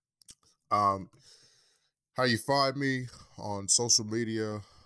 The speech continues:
uh, my Instagram underscore the realist Q twenty-four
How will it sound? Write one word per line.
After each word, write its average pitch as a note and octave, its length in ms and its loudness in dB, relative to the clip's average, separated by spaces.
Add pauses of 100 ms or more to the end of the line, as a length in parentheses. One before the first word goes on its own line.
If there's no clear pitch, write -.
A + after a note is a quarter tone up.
(200)
uh, F#2+ 160 -6
my F#2+ 120 -8
Instagram G2+ 800 -4 (540)
underscore G2+ 960 0 (480)
the G2+ 420 -2 (140)
realist G2 680 0
Q G2 240 -6
twenty-four G2 800 -4